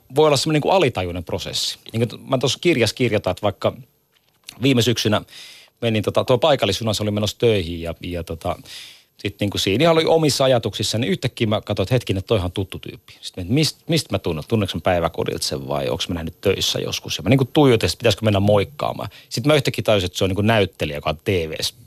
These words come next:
jossain niinku jutussa, että en mä sit oikeasti tunne. Ja sit mä olin ihan nolona, että nyt mä niinku stalkkaan sit tässä näin.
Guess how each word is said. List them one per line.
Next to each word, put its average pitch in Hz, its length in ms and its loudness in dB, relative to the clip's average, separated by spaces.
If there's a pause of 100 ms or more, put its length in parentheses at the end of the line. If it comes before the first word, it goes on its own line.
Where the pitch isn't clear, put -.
(140)
jossain 80 340 -4
niinku 78 160 -12
jutussa, - 420 -6
että 92 120 -2
en 95 60 0
mä 101 80 2
sit - 140 -2
oikeasti 101 500 0
tunne. 58 320 -6
Ja 87 60 -4
sit - 120 -8
mä 92 60 2
olin 90 120 2
ihan 95 180 2
nolona, 101 360 -2
että - 120 -8
nyt - 120 -14
mä - 60 -10
niinku - 280 -12
stalkkaan - 580 -2
sit - 160 -2
tässä - 240 -2
näin. - 140 0